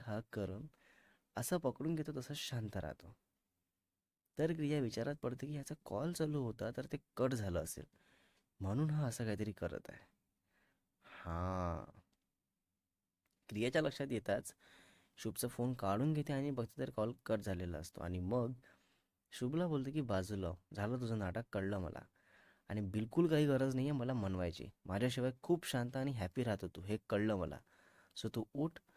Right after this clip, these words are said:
आणि जा आपल्या बेडवर, बस तिथे झोप and राहा एकटाच तिथे." शुभ just स्टमकच्या बाजूला फेस करून क्रियाकडे बघत बोलतो की, "तुझ्याशिवाय हॅपी राहायचं असतं तर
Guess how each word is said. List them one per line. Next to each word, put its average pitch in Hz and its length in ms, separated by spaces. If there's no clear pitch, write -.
आणि 110 180
जा 104 200
आपल्या 90 220
बेडवर, 80 320
बस 117 320
तिथे 127 240
झोप 123 440
and 107 160
राहा 95 220
एकटाच 90 340
तिथे." - 240
शुभ 135 460
just 147 320
स्टमकच्या 131 640
बाजूला 107 400
फेस - 360
करून 117 260
क्रियाकडे 104 440
बघत 101 340
बोलतो 120 280
की, 135 160
"तुझ्याशिवाय 120 440
हॅपी 117 240
राहायचं 98 380
असतं 101 320
तर 110 80